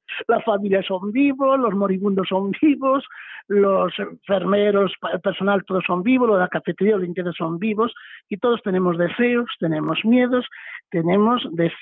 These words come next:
eh, bueno, la capacidad de comunicar incluso sin palabras, y por eso yo, como capellán, represento a todos vosotros, a la iglesia que camina, además, como soy gordito, se me ve desde lejos, entonces, pues, pues que no me vean a mí, sino que vean a Cristo,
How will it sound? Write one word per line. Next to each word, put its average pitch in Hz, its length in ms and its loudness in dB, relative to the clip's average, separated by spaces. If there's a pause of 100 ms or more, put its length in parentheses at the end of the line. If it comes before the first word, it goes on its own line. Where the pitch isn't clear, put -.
eh, 156 340 -8 (120)
bueno, 320 280 0
la 160 160 -2
capacidad 180 560 -2
de 196 100 0
comunicar 226 640 -2
incluso 240 400 -4
sin 160 180 -4
palabras, 131 500 -6 (100)
y 214 100 -12
por 139 220 -10
eso - 180 -12 (140)
yo, 208 180 0
como 143 180 -8
capellán, 214 540 -2 (680)
represento 180 400 -2
a 202 40 -2
todos 208 200 -2
vosotros, 208 520 -4
a 175 80 -2
la 170 100 0
iglesia 196 480 -2
que 185 120 -12
camina, 262 420 4
además, 160 260 0
como 160 240 -8
soy 196 140 2
gordito, 202 420 0
se 175 60 -4
me 180 100 0
ve 196 80 2
desde 165 260 -2
lejos, 139 380 -4
entonces, 190 500 -2 (680)
pues, 165 300 2 (400)
pues 190 240 0
que 190 100 -2
no 220 160 4
me 226 100 4
vean 220 220 2 (100)
a 202 60 -6
mí, 254 160 -4
sino 208 240 -4
que 180 140 -6
vean 202 200 0
a 170 120 -4
Cristo, 214 420 -6